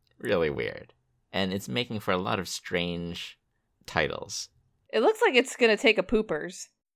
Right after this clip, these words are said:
Speaker 1: Yeah. Think of a, think of a mongoose, or like a ferret, small little claws, but this weird, angry chomper teeth
Speaker 2: <laughs>
Speaker 1: in its mouth. And it's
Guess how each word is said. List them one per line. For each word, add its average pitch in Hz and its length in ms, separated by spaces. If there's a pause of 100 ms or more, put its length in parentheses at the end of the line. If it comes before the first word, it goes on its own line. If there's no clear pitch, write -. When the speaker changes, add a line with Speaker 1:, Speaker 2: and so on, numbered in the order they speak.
(120)
Speaker 1:
Yeah. 90 260 (320)
Think - 180
of 143 100
a, 143 80
think 98 360
of 110 100
a 131 60
mongoose, 101 720 (240)
or 87 100
like 107 160
a 143 60
ferret, 78 420 (380)
small - 280
little 117 200
claws, 87 580 (360)
but 113 180
this 123 360
weird, 147 760 (500)
angry 113 800 (120)
chomper 78 800 (220)
teeth - 460 (240)
Speaker 2:
<laughs> - 120
Speaker 1:
in 98 300
its - 180
mouth. 110 560 (720)
And 95 220
it's - 260